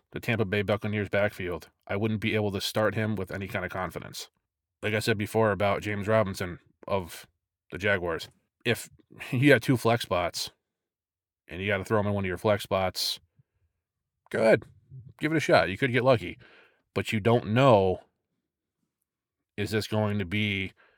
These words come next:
a Leonard Fournette game? Is this going to be a LaShawn McCoy game? Is this going to be a Ronald Jones game? You just don't know with the Buccaneers,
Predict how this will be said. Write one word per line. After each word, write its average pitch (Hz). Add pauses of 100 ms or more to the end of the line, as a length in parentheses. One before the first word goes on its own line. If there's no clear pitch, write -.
(360)
a 104
Leonard 95
Fournette 98
game? 82 (840)
Is 85
this 87
going 101
to 95
be 107
a -
LaShawn 98
McCoy 98
game? 87 (800)
Is 78
this 82
going 92
to 92
be 92
a 78
Ronald 95
Jones 135
game? 82 (1400)
You 107
just 110
don't 104
know 110
with 95
the 98
Buccaneers, 101